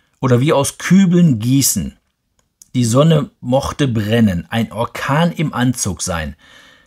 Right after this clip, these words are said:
Herr Sommer war auf Wanderschaft.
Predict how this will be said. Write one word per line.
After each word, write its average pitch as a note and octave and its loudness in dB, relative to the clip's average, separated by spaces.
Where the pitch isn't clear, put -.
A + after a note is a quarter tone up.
Herr F2+ -4
Sommer A#2+ 2
war F#2 -4
auf F2 -12
Wanderschaft. - -14